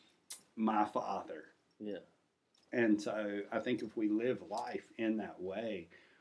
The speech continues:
Speaker 1: we just give off such, such a fragrance to this world.
Speaker 2: Now, with those interactions that you've kinda gone through, what is the normal,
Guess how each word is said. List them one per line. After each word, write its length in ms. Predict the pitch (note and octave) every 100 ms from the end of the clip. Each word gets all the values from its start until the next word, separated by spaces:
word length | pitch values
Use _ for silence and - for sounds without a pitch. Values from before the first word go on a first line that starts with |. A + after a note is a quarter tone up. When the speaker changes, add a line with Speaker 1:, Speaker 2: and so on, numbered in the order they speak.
| _ -
Speaker 1:
we 180 | B2
just 280 | A2+ C3 C3
give 180 | C3 B2+
off 220 | A2 -
such, 440 | - G#2+ G#2+ - - -
such 320 | - - - -
a 80 |
fragrance 800 | - F#2 G2 G#2 D3+ - - - - _ _ _
to 100 | - G#2
this 240 | F2 -
world. 300 | F#2+ F2 - - _ _ _ _ B2
Speaker 2:
Now, 260 | C3 A#2 - _ _ _ -
with 160 | A#2
those 300 | C#3 C3 A2+ G#2
interactions 520 | A2 A2 F#2 F#2+ G#2 F#2+
that 80 |
you've 140 | E2+ F#2
kinda 160 | G#2
gone 240 | G2 G2 G2
through, 300 | G2 G2 F#2+ - _ _ _ _ _ _ _ _ -
what 360 | A#2 E3 E3+ -
is 180 | B2 A#2
the 120 | G#2+
normal, 720 | G2+ G#2 A2 G#2+ G2+ F#2+